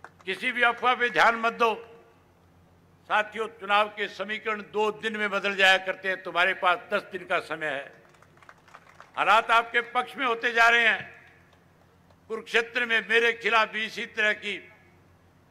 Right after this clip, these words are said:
बातें कांग्रेस और आप पार्टी के लोगों ने कही थी, लेकिन हमने लगातार लोगों के बीच में गए, लोगों के साथ खुल करके चर्चा करी, लोगों से बातचीत करी।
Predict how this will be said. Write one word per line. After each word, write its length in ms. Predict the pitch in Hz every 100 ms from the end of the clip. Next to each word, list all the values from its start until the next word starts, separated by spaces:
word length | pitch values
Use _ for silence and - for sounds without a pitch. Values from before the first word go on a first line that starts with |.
| _
बातें 400 | 196 208 233 220
कांग्रेस 500 | 202 202 208 208 -
और 80 | 196
आप 200 | 196 190
पार्टी 300 | 196 190 196
के 140 | 190 190
लोगों 260 | 190 185
ने 100 | 185
कही 220 | 175 185
थी, 380 | 180 151 131 - _ _ _ _ _ _ _ _ _ _ -
लेकिन 220 | 185 214
हमने 280 | 180 226 233
लगातार 600 | 220 226 226 240 240 214
लोगों 260 | 233 233
के 120 | 214 220
बीच 260 | 226 226
में 140 | 214 226
गए, 200 | 233 214 - - - - _ _ _ _ _ _ -
लोगों 240 | 226 233
के 140 | 240 202
साथ 180 | 190 220
खुल 220 | - 226
करके 340 | 233 233 226
चर्चा 440 | 220 220 220 226 226
करी, 360 | 226 208 170 - - _ _ _ _ - - _ _ _ _
लोगों 280 | 196 226 240
से 180 | - 226
बातचीत 520 | 226 220 226 240 233
करी। 400 | 226 220 196 -